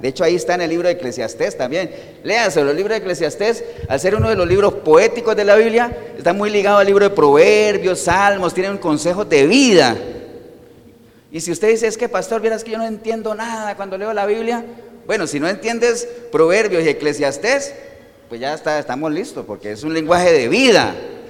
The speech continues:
¿Me entiende? Yo le entiendo que usted diga, "Viera, pastor, que yo leo el libro de Daniel y no entiendo nada". Sí, hay que estar preparado. Pero, de hecho, la gente cuando llega a los pies de Cristo dice, "Pastor, ¿y de dónde empiezo?".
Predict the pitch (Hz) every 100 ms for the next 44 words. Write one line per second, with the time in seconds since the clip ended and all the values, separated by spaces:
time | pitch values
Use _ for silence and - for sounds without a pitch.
0 | - - - - - - 90 110 127 -
1 | 220 254 247 180 226 202 220 190 180 190
2 | 202 - - - 160 190 160 160 - 185
3 | 185 190 190 190 190 151 143 185 175 160
4 | 175 175 175 185 135 - - - 123 139
5 | 196 196 165 151 175 190 - 160 185 147
6 | 90 - - - - _ _ _ - 143
7 | 147 127 - - 120 139 170 196 165 185
8 | 156 143 127 135 185 180 175 175 185 202
9 | 196 214 185 165 180 151 135 226 208 170
10 | 208 220 220 254 247 175